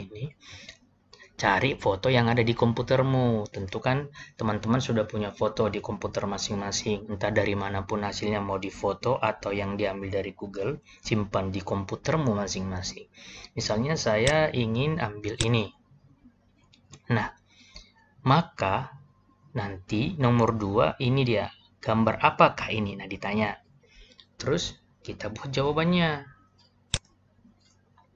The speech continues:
Gambar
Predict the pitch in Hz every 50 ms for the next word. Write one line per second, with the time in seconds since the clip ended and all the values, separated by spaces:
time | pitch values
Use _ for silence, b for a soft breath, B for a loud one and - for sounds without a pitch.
0 | _ _ _ _ _ _ _ - - - - - - - - - - - - -
1 | - _ _ _ _ _ _ _ _ _ _ _ _ _ - - 113 104 101 101
2 | 113 -